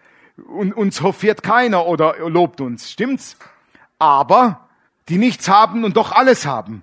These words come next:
Was ist alles? Christus. Haben wir's im Kolosserbrief schon ein paar Mal angeschaut und im Galater auch, aber vor allem im Kolosser. In Christus, in dem alle Schätze der Weisheit verborgen liegen. In dem der ganze Reichtum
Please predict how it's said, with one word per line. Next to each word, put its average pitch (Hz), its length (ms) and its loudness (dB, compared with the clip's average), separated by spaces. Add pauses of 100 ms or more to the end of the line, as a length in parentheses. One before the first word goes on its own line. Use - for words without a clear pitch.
Was 185 220 0
ist 196 140 -8
alles? 190 480 -2 (640)
Christus. - 600 -10 (460)
Haben 190 160 -2
wir's 202 140 -4
im 202 120 -4
Kolosserbrief 196 640 -6
schon 185 140 -8
ein 143 40 -10
paar 180 200 -2
Mal 202 120 -2
angeschaut 196 460 -4
und 180 60 -10
im 160 120 -8
Galater 147 400 -4
auch, 175 280 -6 (120)
aber 131 120 -10
vor 143 160 -4
allem 190 200 -2
im 180 100 -8
Kolosser. 175 460 -8 (580)
In 190 180 -4
Christus, - 540 -6
in 185 80 -6
dem 175 220 -4
alle 233 420 0 (340)
Schätze 214 720 0 (300)
der 165 220 0
Weisheit 196 580 -2
verborgen 190 540 -2
liegen. 113 360 -8 (580)
In 156 100 -10
dem 190 220 -2
der 190 120 0
ganze 202 520 -2
Reichtum 185 880 -2